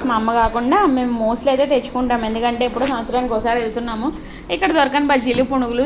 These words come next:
చపాతీలు, దోశలు అన్నీ తెచ్చేసుకోవాలి కదా. So, అందుకని అక్కడికి వెళ్తే మాత్రం ఖచ్చితంగా మేము బయట నుంచే తెప్పించుకొని తింటూ ఉంటాము. But అప్పుడప్పుడు నేను వండుతానండోయ్. మా చెల్లి వాళ్ళ ఇంటికి వెళ్తే మాత్రం వంట నాదే mostly,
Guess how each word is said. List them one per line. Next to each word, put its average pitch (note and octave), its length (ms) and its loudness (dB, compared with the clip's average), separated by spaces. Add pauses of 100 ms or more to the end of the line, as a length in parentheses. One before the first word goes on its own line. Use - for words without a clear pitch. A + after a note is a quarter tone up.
చపాతీలు, A#3 560 0
దోశలు A3+ 280 -2
అన్నీ A#3 220 -2
తెచ్చేసుకోవాలి A3+ 560 -2
కదా. G#3+ 160 -2 (400)
So, - 60 -4 (100)
అందుకని C4 340 2 (280)
అక్కడికి D4+ 300 0
వెళ్తే C4 160 0 (100)
మాత్రం C4 280 -2
ఖచ్చితంగా A#3+ 460 -2
మేము C#4+ 160 2
బయట A3 140 2 (100)
నుంచే A#3+ 240 -4
తెప్పించుకొని B3 500 -6
తింటూ A3+ 200 -6 (100)
ఉంటాము. A3+ 300 -2 (520)
But D#4 160 4
అప్పుడప్పుడు C4+ 400 2
నేను B3+ 240 0
వండుతానండోయ్. A3+ 760 2 (220)
మా G#3+ 160 -6
చెల్లి G#3+ 280 0
వాళ్ళ C4 160 2
ఇంటికి A#3+ 220 -2
వెళ్తే A#3+ 280 0
మాత్రం A3+ 340 2
వంట B3 240 0
నాదే A3 320 2
mostly, G#3+ 380 -2